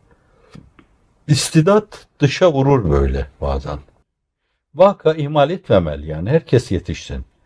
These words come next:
Fakat bazen ben şahsen öyle istidatlı insanlarla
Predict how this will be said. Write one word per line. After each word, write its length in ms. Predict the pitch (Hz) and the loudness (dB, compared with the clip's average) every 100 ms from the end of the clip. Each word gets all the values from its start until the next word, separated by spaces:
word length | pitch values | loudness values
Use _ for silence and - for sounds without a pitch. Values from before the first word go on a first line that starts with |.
| _ _ _ | _ _ _
Fakat 300 | 147 160 156 | 0 0 0
bazen 460 | 139 165 151 143 123 | -2 -2 -2 -2 2
ben 120 | 120 | 0
şahsen 560 | - 135 113 - 147 147 | 2 0 0 -2 -2 0
öyle 200 | 156 135 | 0 -2
istidatlı 520 | 123 127 123 110 135 | -8 -2 -2 0 -6
insanlarla 720 | 113 - 113 107 101 95 113 | -6 -2 -2 0 -2 -2 -6